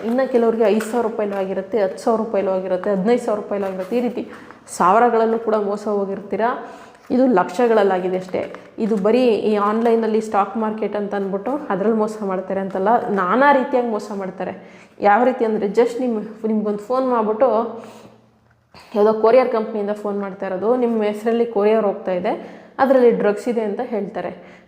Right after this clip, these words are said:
ಡ್ರಗ್ಸ್ ಇದೆ ಅಂತ ಹೇಳಿದಾಗ ನೀವು ಗಾಬರಿ ಆಗ್ತೀರಾ, "ಇಲ್ಲ, ನಾ ಯಾವುದು ಮಾಡಿಲ್ಲ" ಅಂದಾಗ, "ನಿಮ್ಮ ಆಧಾರ್ ಕಾರ್ಡ್ ಕೊಡಿ, ಚೆಕ್ ಮಾಡಬೇಕು" ಅಂತ ಹೇಳ್ತಾರೆ. ಆಧಾರ್ ಕಾರ್ಡ್ ಕೊಟ್ಟಾಗ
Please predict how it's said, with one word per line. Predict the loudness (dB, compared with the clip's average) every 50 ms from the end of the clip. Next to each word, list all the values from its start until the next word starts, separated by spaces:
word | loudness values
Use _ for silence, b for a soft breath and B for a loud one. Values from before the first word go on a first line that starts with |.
| -6
ಡ್ರಗ್ಸ್ | -2 -2 -2 0 0 2
ಇದೆ | 2 4
ಅಂತ | 2 2 0 -2
ಹೇಳಿದಾಗ | -2 -2 -2 -2 -2 -2 0 0
ನೀವು | 0 0 2
ಗಾಬರಿ | 4 4 4 4 4 2 0 0
ಆಗ್ತೀರಾ, | 0 0 -2 -2 -2 0 2
"ಇಲ್ಲ, | 2 2 2 2 0
ನಾ | 0 0 -2
ಯಾವುದು | -2 -2 -2 -2 -2 -2 -4 -6 -6 -4 -2
ಮಾಡಿಲ್ಲ" | -2 0 0 0 0
ಅಂದಾಗ, | 0 0 2 2
"ನಿಮ್ಮ | 2 2 2 2
ಆಧಾರ್ | 2 4 4 4 2
ಕಾರ್ಡ್ | 2 -2 -2 -2 -2
ಕೊಡಿ, | -4 -4 -4
ಚೆಕ್ | -4 -6 -10 -8 -6
ಮಾಡಬೇಕು" | -4 -4 -2 -2 -4 -4 -4 -6
ಅಂತ | -6 -6 -6 -6
ಹೇಳ್ತಾರೆ. | -6 -6 -6 -8 -6 -6 -8 -10 B B B B B B B B
ಆಧಾರ್ | 2 4 6 6 4 4
ಕಾರ್ಡ್ | 2 0 0 0 -2
ಕೊಟ್ಟಾಗ | -6 -6 -6 -6